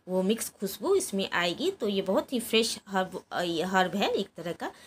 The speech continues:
तो इस प्लांट को ज़रूर लगाएं, इसकी पत्तियों में बहुत ही खुशबू होती है और सब्जी वगैरह में, चिकन वगैरह में, बिरयानी में इसे बहुत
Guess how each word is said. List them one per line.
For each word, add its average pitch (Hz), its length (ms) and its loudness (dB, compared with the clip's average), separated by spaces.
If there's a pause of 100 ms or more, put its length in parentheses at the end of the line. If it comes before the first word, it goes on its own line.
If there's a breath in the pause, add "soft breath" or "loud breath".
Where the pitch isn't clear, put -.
(140 loud breath)
तो - 60 -8
इस 220 140 -2
प्लांट 202 300 2
को 202 100 0
ज़रूर 196 280 2
लगाएं, 220 280 2
इसकी 226 220 -4
पत्तियों 190 380 -2
में 196 200 0
बहुत 254 340 0
ही 262 60 2
खुशबू 208 400 -2
होती 190 280 -2
है 202 120 0
और - 120 0
सब्जी 196 380 -4
वगैरह 185 320 2
में, 185 120 -2
चिकन 185 360 -8
वगैरह 175 260 -2
में, 175 120 -4
बिरयानी 180 420 -2
में 190 100 0
इसे 180 200 -4
बहुत 202 280 -4